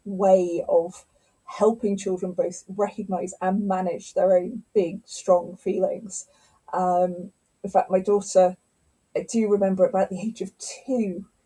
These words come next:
we went to a, a, a restaurant while we were on holiday. It's this very busy buffet restaurant. And I put her in a high chair for the first time in a while 'cause I was like, "You cannot run around. It's too busy,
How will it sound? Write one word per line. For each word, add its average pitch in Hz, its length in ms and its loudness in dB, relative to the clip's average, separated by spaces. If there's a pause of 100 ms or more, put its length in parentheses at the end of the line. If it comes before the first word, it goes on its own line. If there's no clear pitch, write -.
(500)
we 202 160 2
went 190 220 6
to 185 280 0
a, 180 280 2 (260)
a, 196 220 -2 (120)
a 190 120 2
restaurant 185 580 0
while 185 140 4
we 185 100 2
were 180 100 6
on 175 80 0
holiday. 190 360 4
It's - 100 -8
this - 140 -16
very 185 260 0
busy 175 320 -6
buffet 156 300 -2
restaurant. 170 400 -4
And 175 100 -16
I 175 180 -14
put 233 160 2
her 226 120 2
in 196 80 0
a 185 80 0
high 190 200 0
chair 175 280 -2
for - 100 -20
the - 40 -20
first 190 220 4
time 170 160 -4
in - 60 -4
a 180 60 -4
while 185 340 4
'cause 170 160 -6
I - 20 -12
was 190 120 -10
like, - 80 -8
"You 185 100 -8
cannot 196 380 0
run 180 120 -2
around. 160 360 -6
It's - 220 -20
too 233 300 -4
busy, 190 400 -2